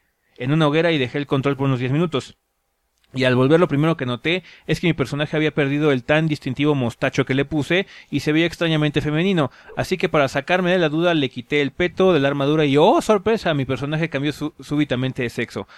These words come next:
Al principio me sacó mucho de pedo, pero al final terminé carcajándome por los comentarios constantes de mi hermano que, "Te dije que ese menjurje amarillo se veía peligroso".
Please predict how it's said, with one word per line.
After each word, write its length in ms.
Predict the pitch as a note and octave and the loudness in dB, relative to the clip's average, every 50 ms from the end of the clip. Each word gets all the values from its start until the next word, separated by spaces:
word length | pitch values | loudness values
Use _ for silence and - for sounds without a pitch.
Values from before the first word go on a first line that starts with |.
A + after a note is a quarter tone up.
| - - - - - | -20 -20 -20 -10 -4
Al 140 | C3+ C#3 C3+ | -4 -2 0
principio 560 | D#3 D#3 C#3+ F#3+ F#3+ F#3+ - G#3 G3+ G#3 G#3 | 0 0 2 2 0 2 4 4 4 6 4
me 120 | F3+ D3 | 4 2
sacó 220 | B2+ D#3 C3+ D3 D#3+ | 0 0 -2 -2 -2
mucho 240 | E3+ F3 E3 - | -2 0 0 0
de 60 | C#3 C3 | 0 0
pedo, 360 | - E3+ F3 F3 F#3 F#3+ F#3 | 0 0 0 2 0 0 0
pero 160 | - C#3 C#3 | 0 0 0
al 60 | C3 | 0
final 320 | - C#3 C#3 D3+ D#3+ E3+ E3 | -2 -2 -2 -2 -2 -2 -2
terminé 460 | E3 D#3+ C#3+ C3+ C3+ C#3+ D#3 F3 E3+ | -4 -4 -4 -4 -2 -2 -2 -2 -2
carcajándome 540 | - D3 B2+ - - - - D#3 E3+ E3+ D#3 | -2 -4 -6 -6 -6 -6 -4 -2 0 -2 0
por 140 | - C3 B2 | 0 -2 -4
los 100 | A#2 - | -4 -4
comentarios 440 | - B2+ B2 A#2+ - C#3+ D3+ C#3+ - | -6 -6 -6 -4 -2 -2 -4 -4 -4
constantes 540 | - B2 A#2 A2+ - - C#3+ C#3 C#3+ C3 | -6 -6 -6 -6 -6 -6 -6 -6 -6 -6
de 80 | A#2+ A#2 | -6 -6
mi 60 | A#2+ | -4
hermano 240 | A#2+ C3 C3+ C#3 C3 | -6 -6 -6 -6 -6
que, 180 | - B2 A#2 - - - _ _ | -6 -6 -8 -8 -10 -18 _ _
"Te 100 | D3+ D3+ | -4 -4
dije 180 | D3 E3 D#3+ | -4 -4 -4
que 120 | E3 E3 D#3 | -6 -8 -8
ese 220 | - - E3 D#3+ | -6 -6 -4 -4
menjurje 420 | D3 C#3 C3 A#2+ - D#3+ D3 - D3+ | -4 -6 -6 -6 -6 -6 -6 -6 -6
amarillo 340 | C#3+ C3+ C3 C#3 D#3 E3+ D#3 | -6 -6 -6 -4 -6 -6 -6
se 140 | - B2 | -6 -8
veía 260 | A2+ A2+ A#2 B2 B2+ B2 | -6 -6 -4 -6 -6 -4
peligroso". 640 | - B2 A2 G#2+ G2+ G2 F2+ - - - - - | -6 -6 -6 -8 -10 -12 -12 -12 -12 -14 -14 -16